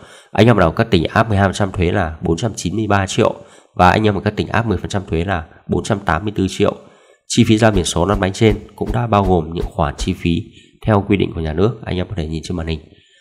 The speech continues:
Đối với những anh em đang có nhu cầu mua trả góp, anh em sẽ vay ngân hàng tối đa là ba trăm bảy mươi hai triệu và gốc lãi tháng đầu tiên anh em sẽ phải thanh toán cho em ít nhất như sau.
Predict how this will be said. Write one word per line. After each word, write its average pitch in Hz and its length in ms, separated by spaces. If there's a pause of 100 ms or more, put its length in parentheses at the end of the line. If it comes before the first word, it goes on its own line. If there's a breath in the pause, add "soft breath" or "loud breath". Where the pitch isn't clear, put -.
(460 soft breath)
Đối 101 140
với 95 160
những 110 140
anh 120 100
em 120 140
đang 117 140
có 95 100
nhu 110 120
cầu 98 180
mua 98 140
trả 85 140
góp, 90 460
anh 107 140
em 104 120
sẽ 85 180
vay 98 160
ngân 98 120
hàng 85 260
tối 82 160
đa 98 140
là 80 240 (120)
ba 101 140
trăm 107 220
bảy 71 140
mươi 87 120
hai 95 160
triệu - 240 (440 soft breath)
và 87 140
gốc 117 220
lãi 85 140
tháng 107 140
đầu 98 140
tiên 104 240 (120)
anh 92 140
em 90 120
sẽ - 160
phải 98 100
thanh 92 100
toán 78 200
cho 98 160
em 90 160
ít 107 100
nhất 131 180
như 104 80
sau. 92 260